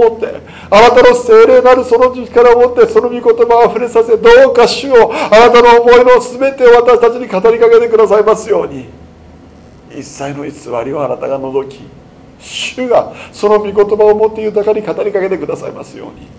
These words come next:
これはあなたの愛の言葉です。寒させるものはよく、世の、世の中にはたくさんあります。人々はそれを求め、自らの愛を求めて、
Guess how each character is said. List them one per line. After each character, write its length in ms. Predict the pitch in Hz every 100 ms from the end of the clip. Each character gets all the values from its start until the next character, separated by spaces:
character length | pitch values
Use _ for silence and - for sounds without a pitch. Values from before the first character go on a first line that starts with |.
| _ _ _ - -
こ 100 | -
れ 80 | 127
は 220 | 127 127
あ 20 | 113
な 100 | 123
た 140 | 131
の 140 | 117
愛 120 | 120 120
の 60 |
言 240 | - 123 110
葉 100 | 113
で 140 | 131
す。 160 | - 151 - - - _ _ - - -
寒 240 | 143 143
さ 100 | 143
せ 140 | 139
る 80 | 156
も 140 | 147 156
の 80 |
は 120 | 151 147
よ 140 | 160
く、 160 | 160 147
世 160 | 147 151
の、 80 | 151
世 100 | 156
の 80 |
中 220 | 170 160 160
に 60 |
は 60 | 165
た 140 | 139
く 80 | 139
さ 160 | - 185
ん 20 |
あ 20 |
り 100 | 196
ま 140 | 196 190
す。 100 | 175 - - -
人 220 | - 208
々 140 | 208 208
は 80 | 196
そ 160 | 196
れ 60 | 202
を 100 | 202
求 240 | 208 214
め、 400 | 208 202 - - - -
自 320 | 190 220 240 226
ら 80 | 208
の 280 | 214 208 208
愛 160 | 220
を 80 | 208
求 260 | 202 202 208
め 120 | 185
て、 260 | 147 147